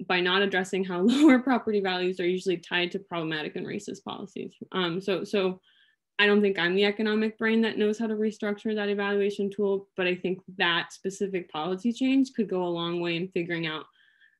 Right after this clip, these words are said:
how to capture some of tho-, those more intangibles, social values into these, um, evaluations, and, and how to properly protect people based on the actual losses experienced.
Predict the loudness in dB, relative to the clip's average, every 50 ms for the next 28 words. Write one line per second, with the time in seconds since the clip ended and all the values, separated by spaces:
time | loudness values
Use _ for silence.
0 | _ -14 -6 -4 -2 0 0 -2 -2 -6 -10 -14 -8 -4 -2 -2 -2 -2 -6 -6
1 | -4 -2 -2 -2 -2 -2 -4 -4 -6 -4 -2 0 0 0 2 0 -2 -2 -2 -2
2 | -4 -4 -4 -2 -2 -4 -4 -4 -4 -4 -4 -4 -6 -8 -10 -16 _ _ _ _
3 | _ _ 2 4 6 6 6 4 0 2 2 0 0 0 0 -2 -4 -4 -4 -4
4 | -4 -2 -4 -4 -2 -2 -2 -2 -4 -6 -10 -14 -8 -6 -4 -4 -4 -4 -6 -6
5 | -8 -10 -12 _ _ _ -2 0 0 0 0 0 -2 -2 -4 -4 -4 -6 -6 -6
6 | -6 -4 -4 -4 -4 -4 -6 -6 -8 _ -8 -6 -6 -4 -6 -6 -6 -6 -8 -10
7 | -14 -12 -10 -10 -10 -10 _ -6 -6 -6 -6 -6 -8 -6 -6 -6 -6 -6 -8 -8
8 | -6 -6 -6 -6 -8 -8 -8 -10 -8 -8 -8 -10 -12 -12 -14 -16 -16 -16 -16 _
9 | -18 -14 -10 -10 -8 -8 -10 -8 -10 -10 -12 -12 -20 -20 -20